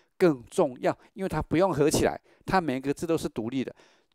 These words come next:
你学完五十音以后，你要讲的日文还是独立的，所以呢，五十音呢，比英文的A B C D、比中文的啵啵啵啵呢更重要，就是因为它是独立的，因为它独-，都独立发音，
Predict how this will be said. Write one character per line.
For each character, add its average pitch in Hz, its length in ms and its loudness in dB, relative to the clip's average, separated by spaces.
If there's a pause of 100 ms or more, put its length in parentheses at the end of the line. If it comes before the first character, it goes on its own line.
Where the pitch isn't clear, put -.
(180)
你 156 180 -2
学 165 200 6
完 170 160 6
五 123 120 -4
十 117 160 -6
音 151 160 -2
以 123 80 -4
后， 147 200 0
你 143 140 -4
要 196 140 2
讲 123 240 2
的 131 100 -8
日 185 100 2
文 127 160 4
还 120 160 -6
是 - 100 -8
独 160 180 4
立 185 140 -2
的， - 100 -4 (240)
所 202 140 -2
以 190 40 -2
呢， 170 120 0 (200)
五 131 180 -4
十 147 160 -4
音 170 120 -2
呢， 143 140 -6 (260)
比 110 240 -8 (180)
英 180 180 -2
文 147 120 2
的 104 120 -2
A 147 100 0
B 139 80 0
C 151 140 -4
D、 147 160 -6 (180)
比 110 140 -6
中 151 240 4
文 135 80 -2
的 98 60 -4
啵 - 140 0
啵 123 120 2
啵 117 120 -8
啵 113 80 -6
呢 107 80 -10 (260)
更 160 300 4
重 131 260 0
要， 127 240 -2
就 - 100 -14
是 151 60 -6
因 151 80 -2
为 139 140 -2 (180)
它 151 220 -4
是 156 120 -4
独 110 300 -6
立 131 160 -6
的， - 100 -16 (360)
因 226 180 -6
为 226 80 4
它 202 140 4
独-， 160 320 -6
都 190 120 8
独 170 180 2
立 185 140 -2
发 165 200 2
音， 165 120 -6